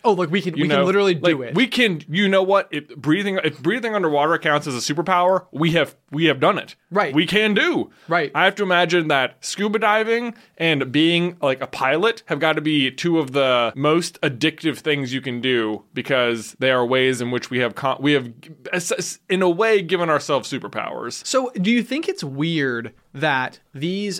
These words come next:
Speaker 1: that, like, as much as we admire superheroes on the big screen and, and might, like, want to be a superhero, do you think it is at all strange that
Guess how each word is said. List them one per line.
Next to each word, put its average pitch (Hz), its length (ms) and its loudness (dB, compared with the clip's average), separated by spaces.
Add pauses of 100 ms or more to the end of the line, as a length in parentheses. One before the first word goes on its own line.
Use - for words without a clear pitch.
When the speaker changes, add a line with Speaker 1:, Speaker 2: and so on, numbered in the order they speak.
Speaker 1:
that, 170 200 -4
like, 175 180 -2
as 160 140 -4
much 202 240 -2
as 175 220 -4
we 170 220 -2
admire 135 640 -2
superheroes 120 1080 -6
on 151 100 -4
the 131 80 -4
big 127 200 -4
screen 131 420 -6
and, 135 220 -6
and 143 260 -6
might, 139 180 -2
like, 135 180 -8
want 139 260 -6
to 139 120 -10
be 135 340 -6
a 120 80 -8
superhero, 123 720 -6
do 170 80 0
you 196 180 0
think 233 240 -4
it 349 100 -6
is 254 140 -4
at 190 100 0
all 156 220 0
strange 135 800 -6
that 131 480 -4